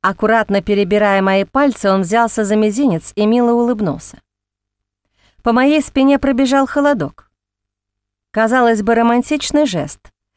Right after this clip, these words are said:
Взять за руку, нежно провести по коже. «Живая и целая — не синонимы», произнёс Рюдзин и, сохраняя улыбку, надавил на мой палец.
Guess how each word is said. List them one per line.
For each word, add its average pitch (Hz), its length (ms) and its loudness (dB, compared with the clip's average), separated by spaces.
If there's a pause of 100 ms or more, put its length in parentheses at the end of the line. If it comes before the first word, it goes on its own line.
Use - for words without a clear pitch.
(260)
Взять 214 320 0
за 277 220 0
руку, - 360 -10 (220)
нежно 254 480 2
провести 254 460 0
по 277 120 -2
коже. 135 400 -8 (1200)
«Живая 233 920 0 (480)
и 233 140 0
целая — 180 640 0
не 226 240 2
синонимы», 165 920 -2 (800)
произнёс 190 580 0
Рюдзин 240 460 -2
и, 196 160 -4
сохраняя 226 560 0
улыбку, 233 560 -2
надавил 226 420 0
на 226 140 2
мой 233 160 0
палец. - 560 -8